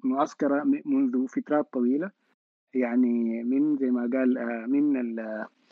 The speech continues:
من بد-، من، آه، ال-، ال-، ال-، الحركات ال-، ال-، المعارضة لنظام الدرك والحركات المعارضة أيضًا ل-، لنظام الإنقاذ.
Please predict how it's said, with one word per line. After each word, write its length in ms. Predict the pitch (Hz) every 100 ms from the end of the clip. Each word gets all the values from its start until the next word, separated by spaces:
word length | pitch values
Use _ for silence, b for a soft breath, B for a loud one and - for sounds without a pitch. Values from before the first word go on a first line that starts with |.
| _ _
من 220 | 139 156 139
بد-، 240 | 135 156
من، 320 | 143 156 147
آه، 280 | 135 131 127
ال-، 180 | 123 127
ال-، 300 | 123 120 -
ال-، 160 | 123
الحركات 680 | 120 - 131 127 143 135 -
ال-، 180 | 113 113 -
ال-، 220 | 113 110
المعارضة 500 | 107 120 123 143 131
لنظام 400 | 120 120 123 120
الدرك 360 | 120 160 233 190
والحركات 520 | 175 151 147 180 175
المعارضة 360 | 147 147 143 131
أيضًا 180 | 127
ل-، 380 | 123 120 120 120
لنظام 280 | 117 117 113
الإنقاذ. 460 | 107 110 - 101